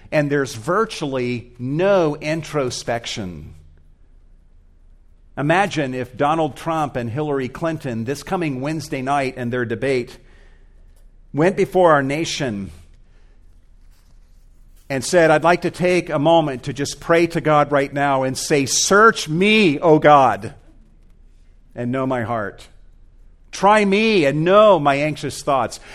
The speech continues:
and see if there be any wicked way in me, and lead me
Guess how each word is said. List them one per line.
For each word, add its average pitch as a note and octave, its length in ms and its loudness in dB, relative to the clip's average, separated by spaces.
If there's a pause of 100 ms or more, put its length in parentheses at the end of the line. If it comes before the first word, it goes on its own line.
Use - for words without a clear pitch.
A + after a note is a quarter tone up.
(140)
and D3+ 180 0
see A#3+ 440 2
if G3+ 180 2
there G3+ 220 2
be F3 280 2
any D4 360 2
wicked A3 380 4
way D#3+ 500 4 (200)
in D3+ 380 2
me, G3+ 460 2 (640)
and D#3+ 360 4
lead F#3 340 2
me C#3+ 920 2